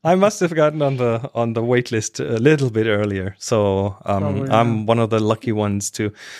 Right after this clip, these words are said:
Speaker 1: have access. Being on the beta means you have, uh, fifty generations per day. They, this is the, they, they're redefining the term generation now, because a generation is a,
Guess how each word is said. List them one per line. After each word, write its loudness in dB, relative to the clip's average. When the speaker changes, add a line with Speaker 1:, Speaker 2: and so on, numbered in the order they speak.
Speaker 1:
have 0
access. 0
Being 2
on 2
the 4
beta 2
means -2
you -4
have, -4
uh, 2
fifty -2
generations 2
per -6
day. -4
They, 2
this 2
is 0
the, -6
they, -6
they're 4
redefining 2
the -2
term 0
generation 2
now, -6
because 0
a 0
generation 2
is 0
a, -2